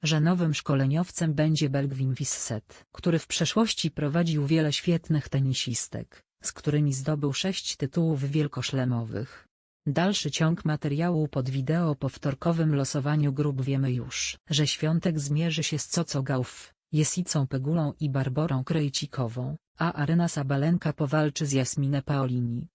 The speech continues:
Jeleną Rybakiną i Qinwen Zheng.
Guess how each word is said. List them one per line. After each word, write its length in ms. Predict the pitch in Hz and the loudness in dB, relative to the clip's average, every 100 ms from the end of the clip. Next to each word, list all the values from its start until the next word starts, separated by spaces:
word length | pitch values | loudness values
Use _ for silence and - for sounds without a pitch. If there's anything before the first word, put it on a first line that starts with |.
| _ | _
Jeleną 440 | 160 170 170 170 151 | 2 4 4 4 2
Rybakiną 640 | 147 135 - 170 175 156 - | 2 0 0 2 4 2 -2
i 60 | |
Qinwen 420 | - 180 170 151 | 0 2 4 2
Zheng. 680 | 143 - 113 117 139 - - | 0 -4 -6 -6 -6 -8 -16